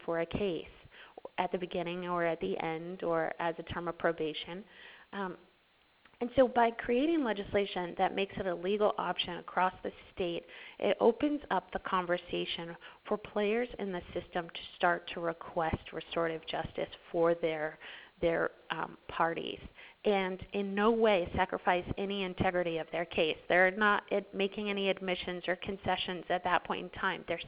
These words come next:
simply expressing that they would like to consider a legal option. And that is one of the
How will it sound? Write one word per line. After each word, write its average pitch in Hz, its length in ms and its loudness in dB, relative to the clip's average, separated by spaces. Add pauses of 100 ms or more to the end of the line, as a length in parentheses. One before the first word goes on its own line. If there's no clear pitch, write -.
simply 190 340 -2
expressing 180 600 -4
that 165 220 -4
they 175 100 0
would 170 240 -2
like 180 220 2
to - 60 -12
consider 175 520 -4
a 165 100 0
legal 170 480 -6
option. 165 600 -2 (500)
And 220 160 0
that 233 180 2
is 233 200 0
one 202 200 -4
of 190 160 -4
the 185 100 -8